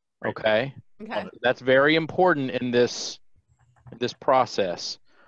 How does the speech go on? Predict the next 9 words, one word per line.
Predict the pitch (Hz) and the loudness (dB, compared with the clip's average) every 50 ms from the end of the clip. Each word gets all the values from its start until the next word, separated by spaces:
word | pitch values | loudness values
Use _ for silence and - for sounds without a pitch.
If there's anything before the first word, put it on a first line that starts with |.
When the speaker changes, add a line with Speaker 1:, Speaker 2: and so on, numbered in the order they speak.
| _ _ | _ _
Speaker 1:
Once | - 123 131 147 - - | -2 0 0 0 0 -2
a | 160 | -6
champion's | - - 180 165 147 - 170 160 147 - | -4 -2 -2 -2 -2 -2 -2 -2 -4 -6
picked, | - - - 165 156 - - - | -6 -2 0 0 0 -2 -2 2
they | - 131 120 | 2 4 4
are | 113 110 - - - - | 4 2 0 -4 0 2
off | 143 147 139 - - | 2 2 2 2 -2
the | 160 143 | -4 0
board. | 123 131 123 123 117 113 113 110 113 | 2 4 4 6 6 6 4 2 -2